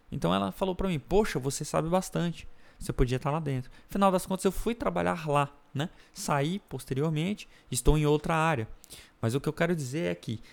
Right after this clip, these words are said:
a partir do momento que eu comecei a levar em consideração tudo que esse livro diz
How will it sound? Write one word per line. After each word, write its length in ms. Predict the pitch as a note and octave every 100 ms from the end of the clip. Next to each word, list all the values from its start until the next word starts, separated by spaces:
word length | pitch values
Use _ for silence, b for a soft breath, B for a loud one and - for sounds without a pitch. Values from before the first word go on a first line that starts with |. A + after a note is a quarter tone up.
| B
a 60 | -
partir 300 | - - F3
do 80 | F3+
momento 280 | F3 D#3 -
que 80 |
eu 20 | D3
comecei 680 | C#3+ C3 - - B2 C#3 - _ - -
a 40 |
levar 440 | A#2 G2+ F#2+ A#2 C#3
em 80 |
consideração 500 | B2+ C3 - A#2+ -
tudo 260 | A2+ - D#3+
que 80 | E3
esse 140 | -
livro 200 | C#3 C3
diz 360 | G2 C3 C#3+